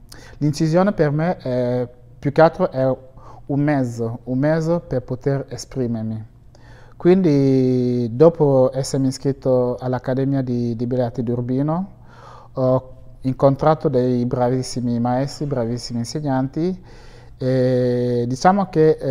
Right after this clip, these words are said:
eh, prima di tutto a Urbino sono rimasto affascinato soprattutto anche dal paesaggio, eh, che sta intorno alla città, il famoso paesaggio, eh, urbinate, noi lo chiamiamo così paesaggio urbinato, oppure anche il paesaggio me-, marchigiano,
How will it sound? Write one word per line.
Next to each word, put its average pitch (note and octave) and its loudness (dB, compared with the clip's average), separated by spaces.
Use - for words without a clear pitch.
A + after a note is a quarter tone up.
eh, B2+ 0
prima D3+ -2
di D3+ 0
tutto F#3 0
a G#3 6
Urbino F3 0
sono C3 -2
rimasto C3+ -2
affascinato C#3 -2
soprattutto C#3 -6
anche C#3+ -2
dal C3 0
paesaggio, C#3+ 0
eh, A#2+ -4
che - -8
sta C3 -6
intorno C3+ 0
alla B2 -4
città, A#2 -4
il B2 -10
famoso C#3 0
paesaggio, C3 0
eh, A#2+ -4
urbinate, C#3+ 2
noi D3 2
lo C3+ 2
chiamiamo C3 0
così B2+ -2
paesaggio B2+ 0
urbinato, C3 0
oppure B2+ -4
anche A#2+ 0
il A2+ -2
paesaggio A#2+ -2
me-, A2+ -4
marchigiano, A#2+ 0